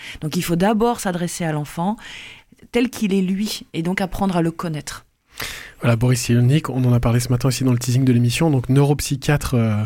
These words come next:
Speaker 2: fort connu, euh, auteur de, d'ouvrages à, à succès et, et qui, euh, et qui fait aussi l'actualité en cette rentrée, on y reviendra puisque, euh, Jean-Michel Blanquer, euh, lui a donné, euh, des responsabilités pour, euh, l'éducation nationale.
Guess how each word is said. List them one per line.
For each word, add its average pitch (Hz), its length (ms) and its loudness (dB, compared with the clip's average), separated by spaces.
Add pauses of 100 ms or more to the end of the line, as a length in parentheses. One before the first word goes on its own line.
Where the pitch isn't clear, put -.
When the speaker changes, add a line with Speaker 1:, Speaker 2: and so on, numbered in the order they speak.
Speaker 2:
fort - 320 -2
connu, 160 480 4 (360)
euh, 117 460 0
auteur 139 340 0
de, 113 280 0
d'ouvrages 127 460 0
à, 110 200 0
à - 80 0
succès 160 640 0
et, 127 720 2
et 120 60 0
qui, 135 340 -2
euh, 110 220 0 (160)
et 113 80 -2
qui - 120 -4
fait - 140 0
aussi 160 220 2
l'actualité 135 440 0
en 165 60 0
cette 147 160 -2
rentrée, 135 320 -4
on 143 80 4
y 135 80 2
reviendra 127 400 0
puisque, - 300 -4
euh, 135 100 4 (480)
Jean-Michel 139 480 2
Blanquer, 135 540 2
euh, 127 160 0
lui 123 160 0
a 127 40 4
donné, 143 280 4
euh, 135 160 4
des 123 100 0
responsabilités 139 800 0
pour, 135 320 2
euh, 120 80 4 (460)
l'éducation 131 600 2
nationale. 143 520 0